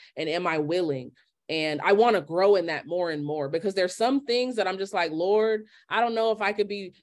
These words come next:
beat with a, a whip. I just don't know if I could do that," right? So, um, and that's okay, but we can allow the Lord to prepare us. And so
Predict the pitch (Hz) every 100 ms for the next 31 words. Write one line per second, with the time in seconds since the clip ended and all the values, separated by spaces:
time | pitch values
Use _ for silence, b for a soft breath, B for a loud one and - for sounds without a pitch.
0 | - 196 208 202 202 180 165 - 175 190
1 | 151 - 175 185 185 175 185 180 165 170
2 | 160 156 143 127 120 - 151 165 156 -
3 | - - 151 135 131 B B B 151 196
4 | 240 285 330 262 311 226 139 - _ _
5 | 190 185 220 226 185 196 240 226 202 190
6 | 190 - 175 - 262 165 90 - - _
7 | _ _ _ _ _ _ - 208 202 -
8 | 185 170 156 156